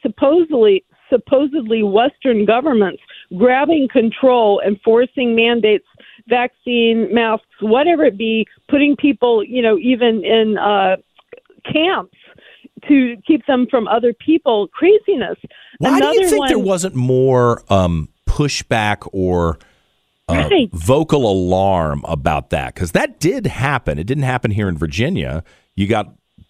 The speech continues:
Speaker 2: you, you, I mean, you got ostracized, and I was alarmed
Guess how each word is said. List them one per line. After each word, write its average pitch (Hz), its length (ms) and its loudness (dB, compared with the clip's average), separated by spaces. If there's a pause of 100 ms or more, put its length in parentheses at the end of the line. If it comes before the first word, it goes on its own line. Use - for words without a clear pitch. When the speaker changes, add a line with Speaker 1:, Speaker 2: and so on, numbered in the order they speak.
(140)
Speaker 2:
you, 95 180 0
you, 92 220 -4
I - 20 -6
mean, 98 140 0
you 92 80 2
got 87 160 0
ostracized, 90 880 -2
and 82 160 -2 (420)
I 117 220 0
was 156 200 -2
alarmed 90 800 -2